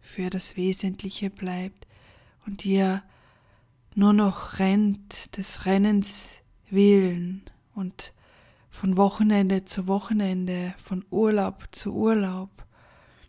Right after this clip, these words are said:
Und auch dort ist es euch kaum noch möglich, ähm, bis zum Wesentlichen, bis zum Kern vorzudringen, weil ihr auch dort nur,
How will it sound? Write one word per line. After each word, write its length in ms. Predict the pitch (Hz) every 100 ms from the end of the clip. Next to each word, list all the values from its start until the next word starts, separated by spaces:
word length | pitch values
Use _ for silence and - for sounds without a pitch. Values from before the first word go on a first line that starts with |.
| _ _ _ _ -
Und 180 | 202 196
auch 180 | 185 -
dort 760 | 185 196 208 202 - - - _ _ _ _ _ _ _
ist 100 | 208
es 180 | 196 -
euch 280 | 190 190 -
kaum 340 | 190 190 202
noch 220 | 202 202
möglich, 720 | 196 202 202 196 190 - - - - - - - _ -
ähm, 540 | 185 180 190 190 190 202 _ _ _ -
bis 220 | 202 -
zum 420 | - 202 190 190 - _ _ _ _ 190
Wesentlichen, 1200 | 202 220 233 214 196 196 196 190 - 202 202 -
bis 180 | - -
zum 240 | - 196
Kern 640 | - - 190 190 202 208 208 - - _ _ _ _ _ _ _
vorzudringen, 1400 | - - 202 196 196 - 214 202 196 185 185 185 190 196 - _ _ _
weil 140 | 190 190
ihr 160 | 190
auch 160 | 190 -
dort 580 | - 185 190 202 202 202
nur, 400 | 202 202 196